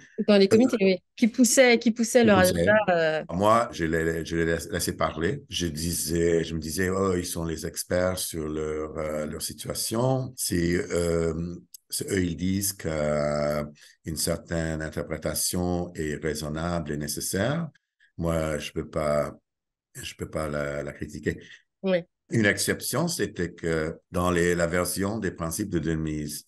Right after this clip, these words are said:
Speaker 2: euh, publiée en deux mille sept, on voit orientation sexuelle et identité de genre.
Speaker 1: Mhm.
Speaker 2: Et les personnes, euh, transgenres qui étaient membres du comité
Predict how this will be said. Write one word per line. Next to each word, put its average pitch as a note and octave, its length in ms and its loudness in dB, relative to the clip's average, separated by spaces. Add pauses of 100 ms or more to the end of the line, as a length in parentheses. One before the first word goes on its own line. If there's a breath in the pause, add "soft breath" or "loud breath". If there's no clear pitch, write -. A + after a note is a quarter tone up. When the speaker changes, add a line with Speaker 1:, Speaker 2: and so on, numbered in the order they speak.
Speaker 2:
euh, C#2+ 180 -4
publiée D#2+ 320 -4
en F2 80 0
deux D#2 100 -4
mille D2 180 -6
sept, - 520 -4 (440 soft breath)
on F2+ 180 -2
voit E2+ 460 2
orientation F2+ 1040 -4
sexuelle F2+ 800 -2
et E2+ 460 0
identité E2+ 480 -4
de D2 120 -6
genre. C2+ 380 -12 (340 loud breath)
Speaker 1:
Mhm. G3+ 260 4 (100)
Speaker 2:
Et E2 80 -8
les E2 200 -4
personnes, F2+ 800 -4
euh, E2 340 -2
transgenres F2 580 -6
qui F2 100 -8
étaient D#2+ 180 -8
membres D#2+ 420 -8
du D2+ 120 -6
comité D2+ 480 -8